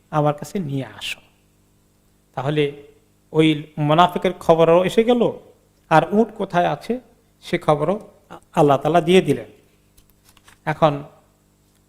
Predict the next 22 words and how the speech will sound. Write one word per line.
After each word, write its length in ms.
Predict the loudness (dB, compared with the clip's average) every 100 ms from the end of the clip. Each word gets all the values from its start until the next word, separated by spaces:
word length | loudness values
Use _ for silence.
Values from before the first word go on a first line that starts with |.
| _
সাহাবারা 540 | -4 2 4 4 2
তারপরে 440 | 2 0 2 -2 -2
ওনার 220 | 0 0
সামনে 280 | 0 -2 -2
থেকে 220 | -2 0
যে 240 | 2 2
দিকে 220 | 0 -6
যা-, 180 | -8 -6
যাওয়ার 200 | -2 -2 -4
চলে 240 | -6 -4
গেছেন, 360 | -4 -6 -10 -12 _ _ _ 0
ওই 160 | 4 4
লোকটা 260 | 4 -2
কোথায় 380 | -4 -6 0 0
আছে, 300 | 0 -4 -10 -8
কোন 260 | 0 2 2
ডিভিশনে 560 | 0 0 0 -2 -6 -8
আছে, 300 | -12 -18 -20 _ _ _ _ 0
ওমারা 440 | 2 4 6 4
ডিভিশনে 480 | 4 -2 -2 -2 -4
আছে, 240 | -6 -10 -8
এটাও 320 | -2 -2